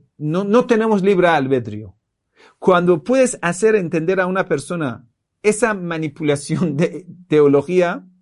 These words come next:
esa gran mentira, esa contradicción, ¿cómo entonces Dios me va a juzgar? Si yo no tengo libertad de expresión,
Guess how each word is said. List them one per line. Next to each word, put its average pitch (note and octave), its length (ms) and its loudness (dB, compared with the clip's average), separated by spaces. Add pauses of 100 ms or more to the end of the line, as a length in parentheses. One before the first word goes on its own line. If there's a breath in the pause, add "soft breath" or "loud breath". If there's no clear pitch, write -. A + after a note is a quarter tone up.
(360)
esa G3 280 -2
gran F3 320 0
mentira, E3 420 2
esa D#3 220 0
contradicción, C#3+ 880 -4 (1040)
¿cómo G3+ 160 4
entonces G3+ 240 4
Dios D#3+ 260 2
me C#3+ 140 0
va C#3+ 120 4
a C3+ 40 2
juzgar? C3 520 -4
Si - 180 -10
yo E3 120 -2
no F#3 140 -2
tengo F#3 200 0
libertad D#3+ 420 0
de D#3 80 0
expresión, D3+ 760 -4